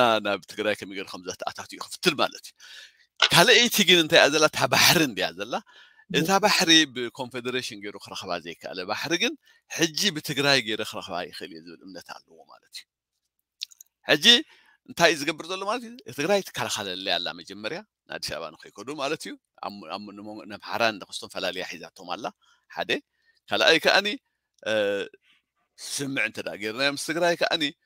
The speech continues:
Speaker 1: ባሕሪ እውን ክበጽሕ ይኽእል እየ ዝብል እምነት ኣለዎ። ስለዚ ተን ሕልምታቱ ኣይተቐየራን ናይ፣ ናይ ኣብዪ፣ ግን ስትራቴጂ ቀይሩ ኣሎ ማለት እዩ። ስትራቴጂ ቀይሩ ኣሎ።
Speaker 2: እህም።
Speaker 1: ኤርትራን ኣምሓራን ግን ስትራቴጂኦም ክቕይሩ ይከኣሉን፣ ምኽንያቱ ንሳ ስለ ዝነበረት።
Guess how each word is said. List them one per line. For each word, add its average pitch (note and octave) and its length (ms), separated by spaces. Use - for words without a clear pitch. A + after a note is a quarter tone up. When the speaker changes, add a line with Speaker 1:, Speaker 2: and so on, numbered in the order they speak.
Speaker 1:
ባሕሪ F#2+ 280
እውን A#2 160
ክበጽሕ - 380
ይኽእል - 260
እየ E2 140
ዝብል C#2+ 200
እምነት D#2 240
ኣለዎ። D2+ 200
ስለዚ F3 200
ተን E3+ 180
ሕልምታቱ G3+ 600
ኣይተቐየራን A2+ 760
ናይ፣ F2 200
ናይ F2+ 200
ኣብዪ፣ F#2+ 260
ግን G3 160
ስትራቴጂ D3+ 540
ቀይሩ C3 300
ኣሎ F2 180
ማለት - 260
እዩ። - 100
ስትራቴጂ A2+ 400
ቀይሩ D#2+ 220
ኣሎ። - 120
Speaker 2:
እህም። E3+ 240
Speaker 1:
ኤርትራን D3+ 440
ኣምሓራን C#3 480
ግን D4+ 140
ስትራቴጂኦም B2+ 560
ክቕይሩ - 360
ይከኣሉን፣ B2 480
ምኽንያቱ G#2+ 440
ንሳ A2+ 240
ስለ - 200
ዝነበረት። - 380